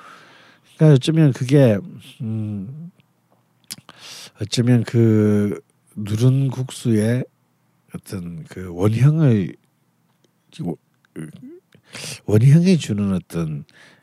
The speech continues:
어, 은근한 매력이 아닌가 싶어요. 그래서 면발도 그렇게 아주 뭐 아주 잘 지거나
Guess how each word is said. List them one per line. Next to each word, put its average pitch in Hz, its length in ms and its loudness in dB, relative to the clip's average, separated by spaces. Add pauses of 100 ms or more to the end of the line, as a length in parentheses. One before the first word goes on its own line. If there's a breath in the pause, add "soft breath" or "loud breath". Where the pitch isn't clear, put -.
(420 soft breath)
어, 87 400 -8 (120)
은근한 113 580 2
매력이 87 680 0
아닌가 80 680 -10
싶어요. 73 680 -12 (840 loud breath)
그래서 147 460 2 (220)
면발도 139 760 4
그렇게 - 480 -10
아주 107 440 -4
뭐 120 220 0 (140)
아주 - 320 -14
잘 - 160 -8 (180)
지거나 90 720 -6